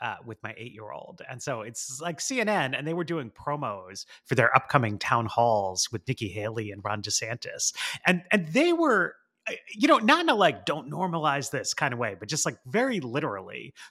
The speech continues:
they were treating this like a normal January of an election season.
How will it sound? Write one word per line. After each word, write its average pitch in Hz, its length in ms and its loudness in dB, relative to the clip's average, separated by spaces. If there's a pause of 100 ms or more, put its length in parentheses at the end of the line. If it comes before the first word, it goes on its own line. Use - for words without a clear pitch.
they 151 100 0
were 139 140 0
treating 147 380 -2
this 120 180 -4
like 120 140 -6
a 101 80 -12 (100)
normal 113 460 -6
January 101 920 -14 (300)
of 131 180 -6
an 113 80 -8
election 110 480 -8
season. - 460 -10